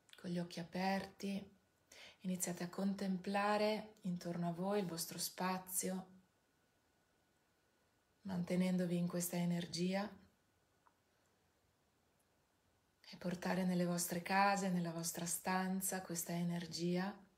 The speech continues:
che rimarrà con voi. E provate a osservare se da questo spazio che abbiamo coltivato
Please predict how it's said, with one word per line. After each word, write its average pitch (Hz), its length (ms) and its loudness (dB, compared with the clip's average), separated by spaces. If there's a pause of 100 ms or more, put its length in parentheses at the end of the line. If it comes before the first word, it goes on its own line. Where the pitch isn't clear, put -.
(960)
che - 160 -10
rimarrà 175 400 -2
con 165 260 -6
voi. 170 400 0
E - 1700 -20
provate 262 340 2
a 240 40 8
osservare 196 1040 4
se - 160 -8
da 170 100 -2
questo 180 360 -4
spazio 180 580 0
che 180 100 -4
abbiamo 175 300 0
coltivato 175 1000 -2